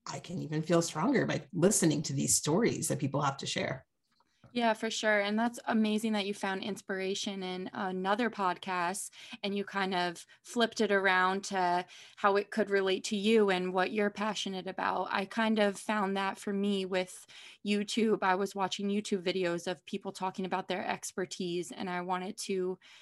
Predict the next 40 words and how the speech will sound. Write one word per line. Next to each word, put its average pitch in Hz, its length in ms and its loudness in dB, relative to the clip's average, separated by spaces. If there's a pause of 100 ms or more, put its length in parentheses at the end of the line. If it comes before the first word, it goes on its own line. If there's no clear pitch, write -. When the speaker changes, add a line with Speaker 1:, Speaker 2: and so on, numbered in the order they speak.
(160)
Speaker 2:
turn 220 240 4
it 214 100 4
into 220 280 4
something 208 640 0
that 208 240 2
I 240 100 4
was 277 160 -2
passionate 190 480 -4
about, 185 240 0
except 190 380 -6
in 202 80 -4
podcast 214 580 -2
form. 208 440 -4 (300)
And 220 100 0
I 226 60 4
think 294 180 2
we 349 100 2
probably 233 340 6
have 196 320 6
somewhat 202 480 2
similar 202 500 0
audiences. 190 880 0
So 202 200 2
everyone, 220 640 4
Speaker 1:
Mm-hmm. 160 140 2 (260)
Speaker 2:
after 208 280 4
this 254 200 2
episode, 208 640 0
go 190 180 2
check 220 300 -2
out 220 240 2
Jahan's 202 420 -4
podcast, 202 680 -6 (140)
Game 202 280 0
of 233 120 0
Her 254 200 2
Own, 202 500 2 (400)
and 202 120 -2
her 185 160 -2
website. 247 960 4